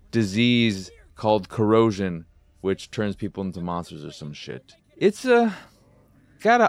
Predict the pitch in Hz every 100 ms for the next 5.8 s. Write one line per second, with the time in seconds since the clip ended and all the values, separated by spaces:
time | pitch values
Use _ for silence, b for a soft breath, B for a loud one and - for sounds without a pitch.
0 | - 175 - 151 123 117 104 107 92 85
1 | 85 80 - 78 76 - - 104 - 123
2 | 123 107 - 123 139 135 117 107 104 104
3 | - - 92 92 80 92 90 - - 82
4 | 78 78 - - 85 76 73 71 - -
5 | 78 73 78 - 85 85 78